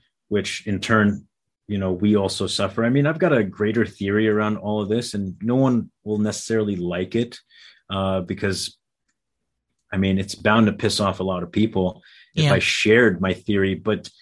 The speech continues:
Speaker 1: um, I generally think about things in the bigger picture, not just in, in the,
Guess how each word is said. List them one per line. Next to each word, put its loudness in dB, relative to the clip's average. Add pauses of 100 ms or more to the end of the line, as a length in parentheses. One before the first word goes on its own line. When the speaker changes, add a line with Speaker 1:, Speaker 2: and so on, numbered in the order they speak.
(360)
Speaker 1:
um, -2 (200)
I -2
generally 4
think 0
about 0
things 0
in -2
the -4
bigger -2
picture, -4
not 0
just -2
in, 0
in 0
the, -2